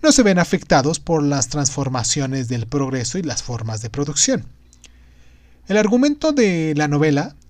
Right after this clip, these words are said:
trata de la joven huérfana Sotileza y de su destino amoroso y conyugal.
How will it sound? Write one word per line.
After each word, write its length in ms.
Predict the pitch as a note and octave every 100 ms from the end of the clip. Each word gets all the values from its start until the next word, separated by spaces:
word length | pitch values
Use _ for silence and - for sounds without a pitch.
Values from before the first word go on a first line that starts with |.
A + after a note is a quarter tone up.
| - - -
trata 380 | G#3 G3 G#3 G3+
de 160 | D#3+
la 100 | C#3+
joven 380 | B2+ D#3+ D#3 D#3
huérfana 500 | C3+ D3 C#3+ E3+ E3
Sotileza 680 | D#3 D3 - C3 D3 - A#2 - - - _ _ _ _ - - -
y 140 | - D#3+
de 420 | D3 C#3 C3+ C3
su 160 | A#2+ D3+
destino 360 | C3+ - D#3
amoroso 440 | D3+ B2+ C3 C3+ D3
y 40 |
conyugal. 500 | C#3 D#3 D#3+ G#3+ A3+